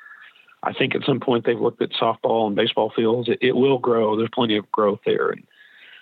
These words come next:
um, it'll be great to have his name out there. I hope also the Fort Smith Parks and Rec Commission has some kind of literature, something out there, some plaque or something that kind of explains why, uh,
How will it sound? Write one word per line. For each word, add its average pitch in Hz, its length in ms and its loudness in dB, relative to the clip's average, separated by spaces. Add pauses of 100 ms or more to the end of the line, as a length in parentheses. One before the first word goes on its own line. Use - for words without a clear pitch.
(340)
um, - 460 -4
it'll 127 120 0
be 117 140 0
great 120 280 2
to 123 60 2
have 113 140 2
his 107 140 0
name 110 260 2
out 110 140 0
there. 107 160 2
I 104 60 0
hope 123 240 0
also 113 360 0
the 92 140 -4
Fort 101 180 -4
Smith 104 160 -6
Parks 101 300 -2
and 104 80 2
Rec 104 200 -2
Commission 107 500 -2 (920)
has 135 200 -2
some 151 120 0
kind 143 180 0
of 117 60 0
literature, 123 500 0
something 127 580 0
out 113 240 -2
there, 110 380 2
some 104 420 0 (160)
plaque 110 320 0
or 101 60 0
something 107 380 0
that 95 120 -2 (640)
kind 131 120 2
of 107 60 2
explains 110 380 0
why, 113 640 0 (140)
uh, 92 320 0